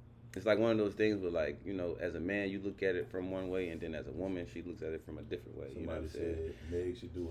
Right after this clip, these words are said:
Speaker 2: a Mini Men remix.
Speaker 1: Yeah, I saw, uh,
Speaker 2: Then another dude said
Speaker 1: Who
Speaker 2: Meg
Speaker 1: Shot
Speaker 2: should
Speaker 1: Ya?
Speaker 2: do a free sale to Who Shot Ya?
Speaker 1: Hey.
Speaker 2: <laughs>
Speaker 1: Hey, can I ask y'all a question? It's like a, just, just kinda like a question. Um,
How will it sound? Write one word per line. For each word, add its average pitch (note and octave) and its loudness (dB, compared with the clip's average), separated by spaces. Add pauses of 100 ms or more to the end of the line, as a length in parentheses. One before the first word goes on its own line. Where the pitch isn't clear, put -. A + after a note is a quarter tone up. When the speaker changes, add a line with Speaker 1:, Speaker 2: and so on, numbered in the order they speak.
Speaker 2:
a D#2+ -6
Mini F#2 -6
Men F2+ -6
remix. F2+ -6
Speaker 1:
Yeah, F2+ 0 (200)
I E2+ -6
saw, E2 2
uh, F2+ 2
Speaker 2:
Then G2+ 0
another F#2+ 2
dude F#2 -4
said F#2 0 (160)
Speaker 1:
Who B2+ -2
Speaker 2:
Meg G#2+ 6
Speaker 1:
Shot B2 8
Speaker 2:
should A#2 2
Speaker 1:
Ya? A#2+ 10
Speaker 2:
do A2+ 10
a G#2 10
free B2 2
sale A2+ 4
to A2 -2
Who A2+ 2
Shot - 0
Ya? - -4 (100)
Speaker 1:
Hey. C#3 12 (440)
Speaker 2:
<laughs> - -6
Speaker 1:
Hey, E2+ 2 (1040)
can C3 -2
I C3+ 2
ask C3 -2
y'all A#2+ 0
a - 0
question? A#2 -8 (1300)
It's - -8
like E2+ 0
a, D2 -4
just, E2+ -8 (160)
just - -16 (180)
kinda D2+ -10
like - -12
a - -12
question. - -12 (1700)
Um, F#2+ -6